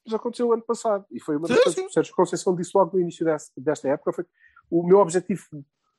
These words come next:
Speaker 1: primeiro é não perder no início do campeonato os pontos que perdi o ano passado, e eu não sei exatamente qual é a comparação, mas deve ser francamente positiva.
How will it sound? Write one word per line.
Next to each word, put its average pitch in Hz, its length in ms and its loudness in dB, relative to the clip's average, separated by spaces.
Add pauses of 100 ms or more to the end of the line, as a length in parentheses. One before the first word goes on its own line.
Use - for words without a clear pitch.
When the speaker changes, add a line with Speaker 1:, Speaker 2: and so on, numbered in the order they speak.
(140)
Speaker 1:
primeiro 180 720 6
é 160 120 2
não 170 160 -2
perder 170 460 -2
no 143 320 -8
início 156 260 -4
do 139 80 -6
campeonato 160 380 -4
os - 60 -20
pontos - 200 -2
que - 180 -16
perdi 135 320 2 (460)
o 143 100 2
ano 135 120 2
passado, 135 400 2
e 160 40 2
eu 170 80 4
não 170 80 -2
sei 156 160 -2
exatamente 156 400 -4
qual 160 180 -2
é 147 40 -2
a - 20 -8
comparação, 151 480 -6
mas 170 140 -6
deve 165 140 -4
ser - 100 -10
francamente 165 500 -2
positiva. 139 460 -2